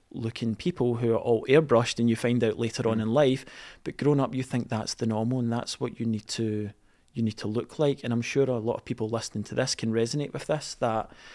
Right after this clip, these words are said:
Speaker 1: you don't know it's all smoke and mirrors. You don't know that there's a, a big production team behind it and all the cameras and everything else.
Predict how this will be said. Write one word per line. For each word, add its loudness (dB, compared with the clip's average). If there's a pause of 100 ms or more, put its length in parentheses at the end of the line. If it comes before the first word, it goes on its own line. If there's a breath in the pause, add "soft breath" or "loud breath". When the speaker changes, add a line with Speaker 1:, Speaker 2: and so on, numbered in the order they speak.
(960 soft breath)
Speaker 1:
you -2
don't 0
know 0
it's -4
all 0
smoke -4
and -2
mirrors. -4
You -2
don't -2
know -2
that -4
there's -2
a, 0
a -6
big -4
production -4
team -2
behind -2
it -2
and -4
all -4
the -6
cameras -4
and -4
everything -6
else. -6